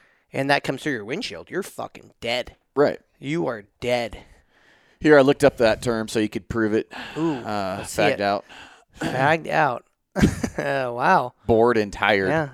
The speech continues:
Speaker 2: Tired,
Speaker 1: I was tired
Speaker 2: exhausted.
Speaker 1: and fagged out from the long walk <laughs> and went to bed at once.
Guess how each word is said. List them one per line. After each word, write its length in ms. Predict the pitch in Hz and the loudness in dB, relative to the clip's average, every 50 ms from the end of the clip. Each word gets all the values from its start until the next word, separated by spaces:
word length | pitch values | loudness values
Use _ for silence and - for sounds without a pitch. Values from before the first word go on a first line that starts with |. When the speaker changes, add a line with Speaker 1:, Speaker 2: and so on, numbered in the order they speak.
| - - | -6 0
Speaker 2:
Tired, 120 | 139 - | 4 4
Speaker 1:
I 80 | 117 107 | 6 6
was 120 | 104 101 95 | 4 4 4
tired 400 | 95 - 147 165 185 - - - | 6 6 8 8 8 8 6 6
Speaker 2:
exhausted. 140 | 185 170 185 | 4 2 0
Speaker 1:
and 80 | 180 - 165 160 160 165 151 | 0 2 4 4 4 4 4
fagged 20 | 147 | 4
out 220 | 156 165 170 170 - | 4 4 4 2 -2
from 120 | - 143 | -6 -4
the 80 | 143 135 | -2 0
long 320 | 135 147 151 156 156 156 | 0 0 0 0 -2 -2
walk 380 | 160 185 190 147 - - - - _ _ _ - | 0 0 0 0 0 -4 -10 -20 _ _ _ -20
<laughs> 220 | - - - - | -20 -16 -10 -6
and 160 | - 170 143 127 | -4 -4 -4 -4
went 180 | 135 143 151 - | -6 -8 -8 -8
to 100 | - 143 | -8 -4
bed 200 | 131 143 143 151 | 0 2 2 2
at 100 | 170 151 | 2 0
once. 320 | 151 165 156 131 - - | -2 -2 -4 -4 -6 -12